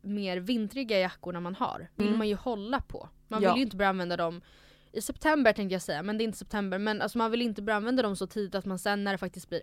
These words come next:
Speaker 1: ännu kallare
Speaker 2: Mm.
Speaker 1: inte kan klä på sig någonting mer.
Speaker 2: Nej. Men
Speaker 1: Så jag
Speaker 2: nu
Speaker 1: är bara
Speaker 2: börjar det
Speaker 1: lager
Speaker 2: nog
Speaker 1: på
Speaker 2: bli
Speaker 1: lager.
Speaker 2: dags.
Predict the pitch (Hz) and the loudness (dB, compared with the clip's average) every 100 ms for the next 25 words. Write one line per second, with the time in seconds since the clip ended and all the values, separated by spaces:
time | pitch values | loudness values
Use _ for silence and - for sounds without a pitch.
0 | - 220 247 285 214 87 - - 202 196 | -4 0 0 2 0 -2 -8 0 2 2
1 | 180 - 220 190 190 - 185 165 - - | 0 -4 -4 -4 -6 -4 -4 -4 -8 -6
2 | 202 190 - 120 92 - 175 240 262 208 | -6 -6 -10 -14 -16 -14 -6 -2 2 4
3 | 196 185 - - - - - - - - | 4 2 -2 -14 -20 -20 -20 -20 -8 4
4 | 214 247 269 302 285 247 214 202 220 190 | 10 12 12 12 12 12 10 10 8 8
5 | 180 | -2